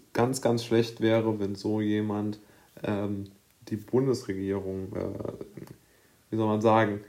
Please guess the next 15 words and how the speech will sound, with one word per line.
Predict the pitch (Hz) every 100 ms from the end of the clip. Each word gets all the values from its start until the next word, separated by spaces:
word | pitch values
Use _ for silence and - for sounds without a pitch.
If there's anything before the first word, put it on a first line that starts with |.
| _ _
äh, | - -
so | - 113 135
maßgeblich | 123 120 131 131 - 123 123 - 110
mitbestimmt | 147 - 110 - 110 113
und | - 107
das | 113 117 - -
durch | - 120 113 120 117 117 120
reine | 127 156 151
Destruktion, | - 135 - - - - 156 120 95 - - _ _
durch | - 110 113 110
reine, | 113 127 139 143 143 143 - - _ _ _ _ _
durch, | 113 113 - -
äh, | - - - - - - - - - - -
durch | - 113 110 -
reines | 113 107 104 131 139 139 135 - -